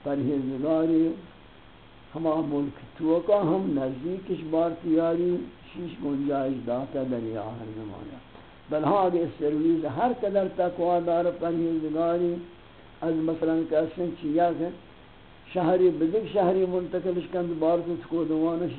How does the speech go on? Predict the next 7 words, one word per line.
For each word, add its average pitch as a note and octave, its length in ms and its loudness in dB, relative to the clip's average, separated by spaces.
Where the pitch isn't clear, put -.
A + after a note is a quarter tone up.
جائز D3 360 -4
نہ F#3 200 0
نہیں۔ B2 280 -6
پرچہ D#3+ 260 -2
اگر F3+ 200 4
ایک F3 340 4
جنینی F3+ 400 2